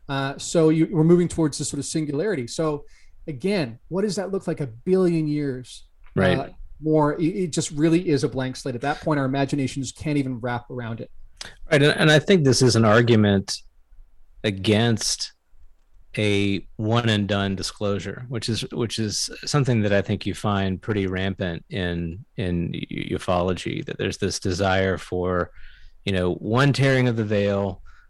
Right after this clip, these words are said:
Speaker 2: all the secrets are revealed. Now we know the truth with a capital T. And I think we need to be real honest with ourselves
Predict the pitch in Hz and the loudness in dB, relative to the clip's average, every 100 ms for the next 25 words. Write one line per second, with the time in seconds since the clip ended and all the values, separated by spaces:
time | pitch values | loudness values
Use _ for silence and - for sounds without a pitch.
0 | - 139 143 143 - 131 113 110 - 110 | -8 -2 0 0 -2 -4 -4 -6 -4 -6
1 | 104 95 101 101 98 95 92 - - - | -6 -6 -4 -2 -2 -4 -8 -16 -20 -14
2 | - 113 135 131 120 113 104 104 98 95 | -4 0 2 2 0 0 -2 -4 -6 -10
3 | - - - - 110 95 - 139 98 92 | -16 -20 -20 -14 -12 -10 -2 2 2 0
4 | 90 - _ _ 104 98 101 92 95 87 | -4 -14 _ _ -6 -2 -2 -2 -4 -6
5 | - 147 120 92 82 - - - - - | -2 0 0 -2 -6 -16 -20 -20 -20 -14
6 | - 135 135 - 214 196 170 135 123 120 | -2 2 2 0 -2 2 2 2 0 -2
7 | 117 113 110 107 107 - - - - - | 0 0 0 -2 -6 -12 -20 -20 -20 -20
8 | - - _ _ - - - - - 139 | -20 -20 _ _ -20 -20 -20 -18 -6 -2
9 | 175 139 117 143 110 - 101 98 85 - | -2 -2 -2 -2 -4 -6 -6 -6 -6 -2
10 | 95 87 90 107 - | -2 -2 -6 -10 -14